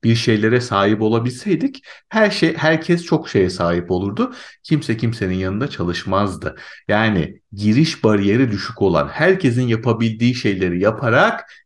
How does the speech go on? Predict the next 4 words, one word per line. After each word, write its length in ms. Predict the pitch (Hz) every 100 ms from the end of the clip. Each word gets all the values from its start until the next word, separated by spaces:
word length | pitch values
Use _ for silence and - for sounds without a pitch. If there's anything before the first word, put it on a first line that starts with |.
| _
ileri 380 | 107 104 101 95
gidemeyiz, 600 | 95 104 120 139 139 -
fark 360 | - 101 101
oluşturamayız, 840 | 98 98 - 113 123 123 120 185